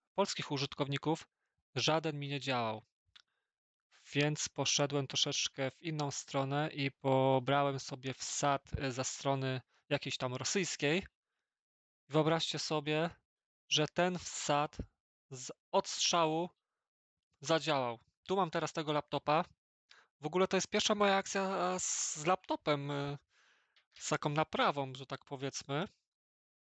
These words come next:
Oczywiście bios to jeszcze nie jest nic skomplikowanego, tak sobie myślę. Tak jestem słabiutki w te klocki. Ale sam fakt, że po prostu udało mi się samemu naprawić, e,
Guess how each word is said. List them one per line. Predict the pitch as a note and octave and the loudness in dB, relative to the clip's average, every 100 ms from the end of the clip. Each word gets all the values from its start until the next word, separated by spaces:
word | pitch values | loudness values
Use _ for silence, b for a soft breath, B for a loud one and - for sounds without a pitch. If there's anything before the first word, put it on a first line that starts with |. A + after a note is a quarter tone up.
| - - | -16 -8
Oczywiście | - E3 - E3 | -4 0 2 2
bios | E3 D#3+ | 2 0
to | E3 | -2
jeszcze | D#3 - D#3+ | -2 -2 -2
nie | D#3 D#3 D3+ D3+ | 0 0 2 0
jest | D3+ D3 - - - _ | -2 -2 -4 -4 -6 _
nic | B3+ C#4 | -4 -2
skomplikowanego, | - G3 - F3 D#3+ D#3+ G3 C#3+ | 0 0 0 0 2 2 2 2
tak | C#3+ - | 0 -4
sobie | C3+ C#3 | -4 -4
myślę. | C#3+ D#3 - C3+ B2 B B B B | 0 0 0 0 -2 B B B B
Tak | D3 C#3 | -4 -4
jestem | - C#3+ B2+ B2 | -4 -4 -6 -8
słabiutki | - - - C#3+ C3 C3 - | -12 -8 -2 0 0 -4 -8
w | - | -10
te | C3+ | -8
klocki. | - B2+ - C3+ D3 - b b b b b _ _ _ _ _ - | -4 -4 -4 -6 -6 -8 b b b b b _ _ _ _ _ -2
Ale | D3 D3 | 0 0
sam | C#3+ - E3+ | 0 2 0
fakt, | D#3+ - D#3 D#3 - | 0 0 0 0 -8
że | C#3 C#3 D3 C#3+ | -6 0 2 0
po | - | -4
prostu | - C#3+ - C#3+ | -8 -8 -4 -4
udało | C3+ D#3+ D3+ | 2 4 4
mi | C#3+ | 2
się | C#3+ - C3+ C3+ | -4 0 0 0
samemu | - D3 C#3+ D#3 C#3+ C3+ | 0 0 2 0 0 -4
naprawić, | C#3 - C#3+ C#3 - - C3+ | -4 0 0 0 -4 -2 -2
e, | C3+ C3 B2+ | -2 -2 -2